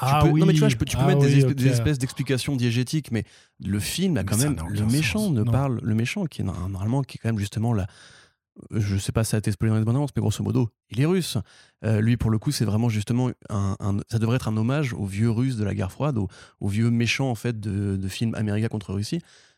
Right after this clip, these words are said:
Speaker 2: Euh, je veux dire, bordel, mais pourquoi tu parles pas russe en fait, tu
Speaker 1: Non,
Speaker 2: vois,
Speaker 1: mais
Speaker 2: c'est
Speaker 1: pourquoi vous parlez pas à la rigueur tous anglais sans accent et on oublie ça et c'est pas grave, c'est, c'est
Speaker 2: Bah
Speaker 1: un-,
Speaker 2: oui.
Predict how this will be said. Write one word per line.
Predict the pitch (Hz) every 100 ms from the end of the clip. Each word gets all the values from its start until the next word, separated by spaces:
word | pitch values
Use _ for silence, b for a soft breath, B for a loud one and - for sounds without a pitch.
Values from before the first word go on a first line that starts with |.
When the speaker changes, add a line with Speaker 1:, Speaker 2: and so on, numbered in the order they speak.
| _ -
Speaker 2:
Euh, | 90
je | 90
veux | 95
dire, | 95
bordel, | 101 107
mais | 104
pourquoi | 87 - -
tu | 104
parles | 95
pas | 104
russe | 113 165
en | 101
fait, | 101
tu | -
Speaker 1:
Non, | 139
Speaker 2:
vois, | 147
Speaker 1:
mais |
Speaker 2:
c'est | 127 90 95
Speaker 1:
pourquoi | 143 - 165
vous | 131
parlez | 110 104
pas | - 117
à |
la | 101
rigueur | 107 101
tous | - 135 -
anglais | 117 120 123
sans | - 107
accent | 101 - 160 143 110 -
et | 107
on | 101
oublie | 107 101
ça | 101 143 143
et |
c'est | -
pas | - 117
grave, | 139 123
c'est, | - 113 B B
c'est | - - 127
Speaker 2:
Bah |
Speaker 1:
un-, |
Speaker 2:
oui. | 170